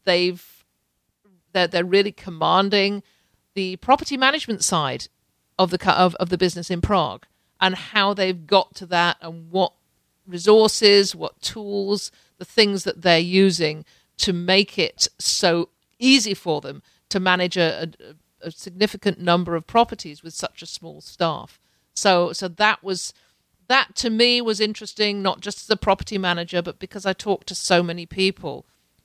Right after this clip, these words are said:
who are on the verge of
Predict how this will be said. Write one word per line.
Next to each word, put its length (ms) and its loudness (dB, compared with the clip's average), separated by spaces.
who 440 2
are 460 6
on 260 2
the 120 2
verge 920 0
of 540 0